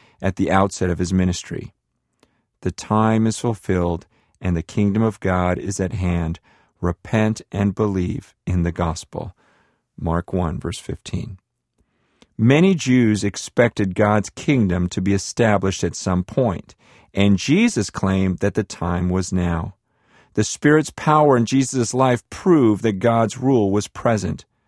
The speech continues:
The authority of God's kingdom was clearly seen when Jesus cast out demons, healed the sick, ruled over nature, and even raised the dead. John eleven, one through forty-six.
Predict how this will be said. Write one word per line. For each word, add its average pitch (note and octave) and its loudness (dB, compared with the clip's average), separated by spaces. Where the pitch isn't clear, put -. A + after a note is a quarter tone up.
The A#2+ 4
authority D#3+ 2
of G#2 -4
God's A#2+ 2
kingdom C3 0
was G#2+ 0
clearly D#3 2
seen G2+ 0
when G#2 2
Jesus A2+ 0
cast - -2
out A2 2
demons, F#2 0
healed E3 0
the C3+ 4
sick, - -4
ruled D3+ 6
over B2 4
nature, F#2 -2
and G#2+ 0
even C3+ 4
raised G#2 0
the F#2+ -2
dead. F2 -6
John G#2 2
eleven, F#2 0
one F2 -2
through F2+ -4
forty-six. - -8